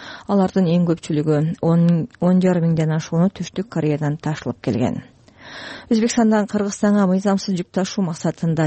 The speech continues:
жер астынан жол казган деп айыпталган онго жакын киши соттолду. Фергана соту үч кишини алты жылга, дагы үчөөнү жети жылга эркинен ажыратты. Андан башка дагы үч адам шарттуу кесилген.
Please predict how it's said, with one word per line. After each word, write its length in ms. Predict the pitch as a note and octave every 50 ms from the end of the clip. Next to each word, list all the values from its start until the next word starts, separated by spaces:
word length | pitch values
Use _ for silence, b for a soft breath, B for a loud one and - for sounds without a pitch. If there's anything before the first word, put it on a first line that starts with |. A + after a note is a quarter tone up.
| D3
жер 140 | D3 D#3+ E3 E3+
астынан 300 | D#3 - - E3+ D#3+ D#3
жол 140 | D3+ E3 E3+
казган 380 | - - F#3 F#3 F3+ F#3 F3 D3+
деп 160 | D#3 - -
айыпталган 460 | D3+ D#3 - - E3 D#3 D#3+ D#3 D#3 D#3+
онго 220 | E3+ E3+ - F3 D#3+
жакын 300 | - E3 D#3+ - E3 D#3+
киши 160 | - - -
соттолду. 580 | E3 - - F3+ - - G3 F#3+ F#3+ G3+ A3 G#3+ B B B B B B
Фергана 400 | B A3 G#3+ G#3 G#3 G#3+ G3+ G3+
соту 320 | G3 - G3+ G3 - -
үч 160 | F#3+ F#3 - -
кишини 300 | - - - F#3 G3 F#3
алты 220 | E3+ E3 - - F3+
жылга, 240 | F3+ E3 F3 E3+ D#3
дагы 320 | C#3+ D#3 D#3+ D#3 D#3 E3
үчөөнү 320 | D#3+ D#3 - - D#3 E3 F3+ F3
жети 220 | - D#3+ D#3+ - F3
жылга 220 | E3 D#3+ D#3+ D#3+ D#3
эркинен 300 | - - - D#3+ D#3 D3+
ажыратты. 580 | D#3+ D#3+ D3+ D#3 D#3 - - D#3 D3 C#3+ - -
Андан 320 | - D#3+ D#3 D#3 D#3+ D3+ D3+
башка 220 | E3 - - E3
дагы 340 | D3+ D#3+ D#3+ D3+ D#3+ - C#3+
үч 140 | F3 - -
адам 200 | F#3 F#3 G3 G3 - B B B B B B
шарттуу 400 | - - A3 G#3+ G#3+ - F#3 F3+
кесилген. 460 | - - F#3+ - - - F3 F#3+